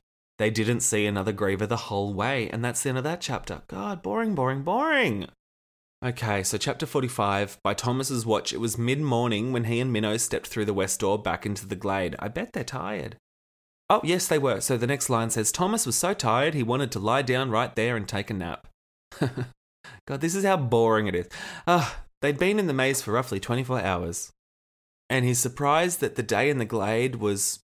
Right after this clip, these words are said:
proceeding business as usual. Farming, gardening, cleaning. Everything was the same. And so then Newt runs up to him and he's like, "What's the tea?" He says, "You're, you're the first ones back.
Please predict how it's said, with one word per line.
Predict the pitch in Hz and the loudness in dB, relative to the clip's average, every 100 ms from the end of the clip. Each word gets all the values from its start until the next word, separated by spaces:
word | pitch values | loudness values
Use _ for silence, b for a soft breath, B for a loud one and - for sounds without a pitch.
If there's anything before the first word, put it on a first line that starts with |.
| - | -6
proceeding | 117 110 - 101 104 110 | 0 0 0 0 2 0
business | 110 104 110 113 127 | 0 0 0 0 0
as | 127 | 0
usual. | 135 190 190 101 85 | 0 0 0 0 -2
Farming, | - 107 117 127 131 | -2 0 2 0 0
gardening, | 107 101 117 123 123 | 2 2 2 0 -2
cleaning. | - 107 110 127 135 135 _ _ _ _ _ _ _ - | -4 -2 -2 -2 -4 -8 _ _ _ _ _ _ _ -4
Everything | 101 123 151 | -2 0 0
was | 160 160 | 0 0
the | 160 | -2
same. | 160 180 214 101 - _ _ _ _ _ _ _ 139 | 0 0 0 -4 -8 _ _ _ _ _ _ _ -4
And | 135 | -2
so | 131 | 0
then | 135 127 | 2 2
Newt | 165 - | 2 2
runs | 120 107 | 0 2
up | 120 - | 0 0
to | 120 | -2
him | 98 | 0
and | 101 | 0
he's | 104 | 0
like, | 107 - _ B _ | -2 -4 _ B _
"What's | 120 120 - | 0 0 0
the | 123 | -2
tea?" | - 104 92 | 0 0 0
He | 95 | -2
says, | 107 113 - - | -2 -2 -4 -4
"You're, | 120 117 | 0 2
you're | 131 131 | 4 2
the | 120 | 2
first | 123 120 127 | 0 0 2
ones | 117 110 | 0 0
back. | 101 104 123 | 0 -2 -4